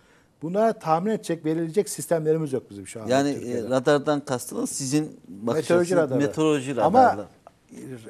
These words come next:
Speaker 1: Şeye, havalimanının yakın bir yerinde olacak.
Speaker 2: Olması lazım.
Speaker 1: Öyle dağın tepesinde öyle değil, dağ radarı değil.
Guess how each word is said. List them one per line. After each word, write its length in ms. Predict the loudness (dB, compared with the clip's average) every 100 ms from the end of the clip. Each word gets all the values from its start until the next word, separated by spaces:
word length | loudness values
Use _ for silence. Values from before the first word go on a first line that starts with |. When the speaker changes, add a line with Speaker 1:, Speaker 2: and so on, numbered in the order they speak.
| -14
Speaker 1:
Şeye, 240 | -6 2
havalimanının 880 | 2 4 6 6 4 0 2 2 2 2
yakın 380 | 0 2 0 4
bir 40 |
yerinde 260 | 2 2 4
olacak. 300 | 4 4 -4
Speaker 2:
Olması 340 | -4 -8 -12
lazım. 340 | -12 -12 -6 2
Speaker 1:
Öyle 160 | 4
dağın 220 | 6 6 6
tepesinde 520 | 0 -4 -4 -2 0
öyle 320 | 2 0 -2
değil, 280 | -2 -2 4
dağ 180 | 4 4
radarı 380 | 2 -2 -2
değil. 160 | -6